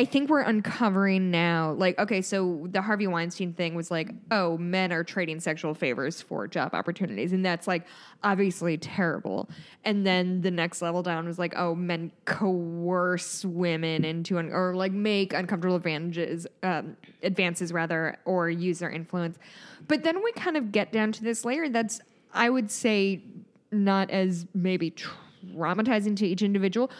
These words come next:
but really hurts us as a soci-, as a society because, uh,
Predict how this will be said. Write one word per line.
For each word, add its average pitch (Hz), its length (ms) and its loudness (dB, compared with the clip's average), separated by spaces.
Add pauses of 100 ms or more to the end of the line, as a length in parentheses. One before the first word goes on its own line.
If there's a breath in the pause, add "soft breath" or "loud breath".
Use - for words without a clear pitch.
(160 loud breath)
but 294 140 2
really 294 540 2
hurts 240 460 0
us 208 200 0
as 175 440 -2
a 202 40 2
soci-, 381 240 0 (100)
as 208 240 4
a 240 120 2
society 240 680 2
because, 208 720 4 (1120 soft breath)
uh, 190 100 0